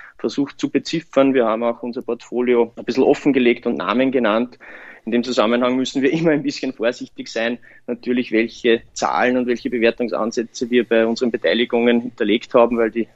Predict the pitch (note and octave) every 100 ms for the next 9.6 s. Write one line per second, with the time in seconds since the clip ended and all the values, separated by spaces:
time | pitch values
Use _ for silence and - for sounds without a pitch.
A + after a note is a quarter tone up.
0 | - - G2 G#2+ A2 - A#2+ A2 B2 -
1 | B2 B2 A#2+ - - - - C3 B2+ -
2 | B2 - B2+ B2 B2 B2 B2+ A#2+ A#2 A2+
3 | B2 A#2+ - - - - G2 A2 B2 A#2
4 | - - B2+ C#3 B2 C3 B2+ B2 B2 B2
5 | A#2 A#2 A2+ A#2+ - C3 - A#2 A#2+ B2
6 | B2 B2+ A2+ A#2+ B2+ B2 B2 B2+ B2+ B2
7 | B2+ C3 B2 B2+ - F#2+ G#2 - - A#2+
8 | G#2 G#2 A2 A2 A#2+ A2+ A2+ - G#2 A2+
9 | A2 G#2 - - A#2+ -